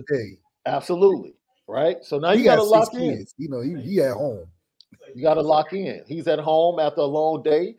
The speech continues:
Speaker 2: you know, with a nightcap of Vanilla whiskey. That's what he does.
Speaker 1: That's right. That's right.
Speaker 2: So, look, I can relate, bro. Maybe not on the athletic scale, but, like, there are similarities in college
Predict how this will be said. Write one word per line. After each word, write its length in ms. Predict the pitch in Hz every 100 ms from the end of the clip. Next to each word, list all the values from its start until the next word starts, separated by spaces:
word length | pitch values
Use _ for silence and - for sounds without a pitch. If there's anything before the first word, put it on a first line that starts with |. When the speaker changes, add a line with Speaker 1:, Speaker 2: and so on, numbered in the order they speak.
| _ _ -
Speaker 2:
you 100 | 147
know, 220 | 143 143
with 200 | 175 143
a 60 | 135
nightcap 560 | 131 139 147 160 147 156
of 120 | 123
Vanilla 340 | 139 147 160
whiskey. 400 | 185 285 - _ _ _
That's 200 | 120 131
what 140 | 139 165
he 100 | 185
does. 520 | 240 247 - - _ _
Speaker 1:
That's 180 | 110 110
right. 240 | 143 113 - _ -
That's 160 | 113
right. 200 | 135 127 110
Speaker 2:
So, 400 | 147 135 139 139 _ _ _ _ -
look, 240 | 226 226 127
I 160 | 247
can 140 | - 220
relate, 400 | 190 226 214 -
bro. 320 | 151 170 170 _ -
Maybe 320 | 131 190 247
not 220 | 240 240
on 140 | 240 220
the 120 | 190
athletic 460 | 208 196 220 214
scale, 420 | 196 170 170 156 151
but, 160 | 127
like, 260 | 127 127 - _ 113
there 220 | 131 208
are 80 | 220
similarities 720 | 208 185 165 190 196 156 127
in 80 | 135
college 540 | 175 170 120 95 _